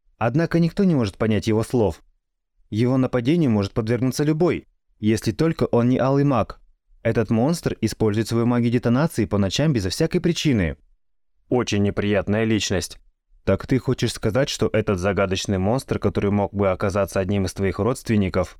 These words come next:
положил на меня глаз?" "Магия детонации. Более слабый вариант магии взрыва. И монстр, владеющий ею, выбрал меня своей жертвой".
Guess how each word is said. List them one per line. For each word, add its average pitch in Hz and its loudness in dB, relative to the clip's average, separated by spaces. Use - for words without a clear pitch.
положил 98 0
на 101 0
меня 95 0
глаз?" 117 0
"Магия 98 2
детонации. 107 -2
Более 90 0
слабый 135 -2
вариант 131 0
магии 139 0
взрыва. 110 0
И 113 0
монстр, 131 0
владеющий 92 0
ею, 107 0
выбрал 92 0
меня 104 2
своей 135 0
жертвой". 101 0